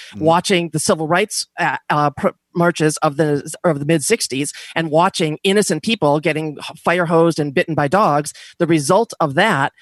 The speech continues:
Speaker 2: was that we passed civil rights legislation. And that it, so to, to say that the, that the s-, the, the televised, uh, hostility of police officers,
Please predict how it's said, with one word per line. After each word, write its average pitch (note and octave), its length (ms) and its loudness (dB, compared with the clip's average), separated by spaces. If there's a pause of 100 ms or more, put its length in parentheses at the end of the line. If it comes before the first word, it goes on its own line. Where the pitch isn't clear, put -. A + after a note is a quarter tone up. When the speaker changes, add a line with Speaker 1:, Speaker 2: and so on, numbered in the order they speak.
Speaker 2:
was D#3+ 340 2
that D#3+ 80 -4
we D#3+ 100 -4
passed D3+ 280 -2
civil C#3+ 160 -2
rights F3 280 -2
legislation. C3 580 -4 (340)
And D3+ 300 -4
that F3+ 260 0
it, F3 200 -8
so E3 220 -2 (180)
to, F3 160 -2
to F3 160 -2
say G3 240 0
that E3 260 0
the, D3+ 300 2
that D3+ 100 0
the D#3 100 0
s-, - 300 -6
the, D3+ 340 -4
the D3 220 -6
televised, E3+ 840 0 (240)
uh, D3+ 180 2
hostility D#3 840 0
of D3+ 360 2
police G#3+ 300 0
officers, C#3+ 540 -2